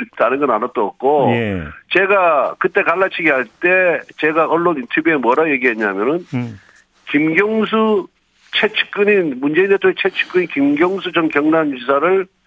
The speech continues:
Speaker 1: 살리기 위해서, 동시에 사면하기 위해서
Speaker 2: 네.
Speaker 1: 남겨둔 것이다.
Speaker 2: 네.
Speaker 1: 이런 정치적인 함의가 숨어 있는 것이다.
Speaker 2: 음흠.
Speaker 1: 라고 제가 비판을 했거든요.
Speaker 2: 예.
Speaker 1: 한번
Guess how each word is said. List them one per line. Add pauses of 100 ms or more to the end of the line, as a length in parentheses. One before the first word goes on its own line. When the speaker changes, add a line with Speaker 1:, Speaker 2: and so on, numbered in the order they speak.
(720)
Speaker 1:
살리기
위해서,
동시에 (100)
사면하기
위해서
Speaker 2:
네.
Speaker 1:
남겨둔
것이다.
Speaker 2:
네. (320)
Speaker 1:
이런
정치적인
함의가
숨어
있는
것이다.
Speaker 2:
음흠. (480)
Speaker 1:
라고
제가
비판을
했거든요.
Speaker 2:
예. (240)
Speaker 1:
한번